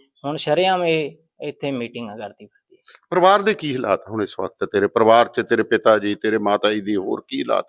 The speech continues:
Speaker 2: ਨੇ?
Speaker 1: ਪਿਤਾ ਦੀ ਤਾਂ ਡੈਥ ਹੋ ਗਈ ਸੀ, ਤੇ ਮੰਮੀ ਆ ਤੁਹਾਡੇ ਸਾਹਮਣੇ ਆ ਜੀ।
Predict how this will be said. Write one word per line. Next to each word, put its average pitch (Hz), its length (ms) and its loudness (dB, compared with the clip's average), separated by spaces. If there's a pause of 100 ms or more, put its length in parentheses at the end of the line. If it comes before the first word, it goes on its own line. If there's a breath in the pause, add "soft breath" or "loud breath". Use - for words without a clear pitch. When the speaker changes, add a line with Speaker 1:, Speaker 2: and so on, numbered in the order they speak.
Speaker 2:
ਨੇ? - 60 -20 (760)
Speaker 1:
ਪਿਤਾ 170 260 2
ਦੀ 160 140 -2
ਤਾਂ 151 140 0
ਡੈਥ 139 320 -4
ਹੋ 123 120 -4
ਗਈ 110 120 -12
ਸੀ, - 380 -14 (640)
ਤੇ 123 380 -8 (120)
ਮੰਮੀ 143 440 -2
ਆ 131 140 0
ਤੁਹਾਡੇ 127 320 -6
ਸਾਹਮਣੇ 120 460 -8
ਆ 110 40 -8
ਜੀ। 113 140 -16